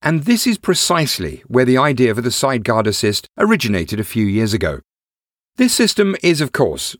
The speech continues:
just one of many examples of the pioneering role played by Mercedes-Benz trucks. Almost all truck safety systems in use today were first found in a Mercedes-Benz commercial vehicle.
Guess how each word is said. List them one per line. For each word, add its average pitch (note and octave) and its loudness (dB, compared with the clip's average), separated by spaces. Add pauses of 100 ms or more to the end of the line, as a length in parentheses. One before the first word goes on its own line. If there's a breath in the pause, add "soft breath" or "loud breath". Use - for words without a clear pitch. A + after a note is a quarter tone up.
just D#3 -2
one C3+ 2
of G#2+ 0
many A#2+ 2
examples C3 0
of B2+ 0
the A2 -8
pioneering A#2 0
role C3 4
played F#2+ -2
by A#2 0
Mercedes-Benz G2+ 0
trucks. - -2 (520)
Almost F3+ 2
all F3+ 4
truck D3+ -2
safety C3+ 0
systems C#3+ 0
in C3 2
use D#3 0
today D3 0
were C3+ 0
first D#3+ 0
found C3+ 0
in A#2 0
a - 2
Mercedes-Benz A#2+ 0
commercial A#2 0
vehicle. D#3 2